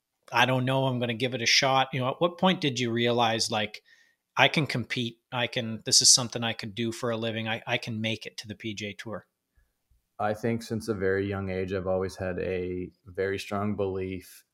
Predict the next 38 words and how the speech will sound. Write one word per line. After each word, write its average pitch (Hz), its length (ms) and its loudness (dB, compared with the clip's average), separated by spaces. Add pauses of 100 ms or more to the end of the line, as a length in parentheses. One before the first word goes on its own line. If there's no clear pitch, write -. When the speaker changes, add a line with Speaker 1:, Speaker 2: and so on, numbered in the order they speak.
Speaker 2:
in 98 240 -6
that 90 160 -6
I 92 140 -2
can 95 160 -10
do 92 160 -4
whatever 92 340 -2
I 90 40 -4
put 90 200 -8
my 85 100 -8
mind 80 300 -12
to. - 120 -14 (600)
So, 92 680 -2
you 104 120 -6
know, 92 280 -6
from 95 180 -6
an 95 100 -4
early 95 320 -4
age, 95 240 -2
I 92 60 2
played 95 240 -2
hockey 90 360 -2
and 87 80 -8
I 87 80 -6
was 90 120 -8
a - 40 -10
great 90 340 -4
hockey 82 320 -6
player. - 380 -10 (100)
And 101 120 -6
I 101 80 -2
had 92 180 -2
dreams 92 380 -6
of 85 240 -8
Stanley 101 400 -4
Cups 95 340 -4
and 90 120 -6
gold 90 200 -2
medals. 82 400 -6